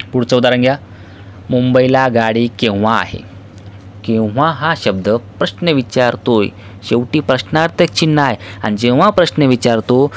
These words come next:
तेव्हा प्रश्नार्थक सर्वनाम होतो. "यावर्षी पाऊस कधी पडेल?" कधी हा शब्द वाक्यात प्रश्न विचारतोय, प्रश्न विचारला म्हणजे तो काय असतो? प्रश्नार्थक सर्वनाम. "जगी सर्व सुखी असा कोण आहे?"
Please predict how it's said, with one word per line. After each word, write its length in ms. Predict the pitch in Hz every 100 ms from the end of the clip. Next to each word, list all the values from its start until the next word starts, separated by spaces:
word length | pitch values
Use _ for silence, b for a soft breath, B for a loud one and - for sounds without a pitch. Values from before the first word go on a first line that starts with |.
| B -
तेव्हा 220 | 107 117
प्रश्नार्थक 680 | 113 107 - 117 107 - 117
सर्वनाम 400 | - 95 107 180 - - -
होतो. 420 | 87 - 92 - - - - - - - -
"यावर्षी 460 | 123 131 135 131 170
पाऊस 280 | 165 165
कधी 180 | - 170
पडेल?" 240 | 185 180 190 - - - - - - - - -
कधी 220 | 127 165
हा 80 | 170
शब्द 200 | 170 165
वाक्यात 320 | 170 160 175
प्रश्न 280 | 175 170 175
विचारतोय, 520 | 175 170 170 165 160 160 - - - B B -
प्रश्न 280 | 135 - 151
विचारला 480 | 151 147 156 156
म्हणजे 200 | 160 160 160
तो 60 |
काय 140 | 165 165
असतो? 220 | 160 220 233 - - - -
प्रश्नार्थक 560 | - - 139 135 - 233 - - -
सर्वनाम. 400 | - 104 101 180 - - - - - - - - - - - -
"जगी 380 | 107 113 143 233
सर्व 340 | 233 196 180 180
सुखी 340 | - - 175
असा 180 | 165 170
कोण 360 | - 127 147
आहे?" 260 | 156 101 98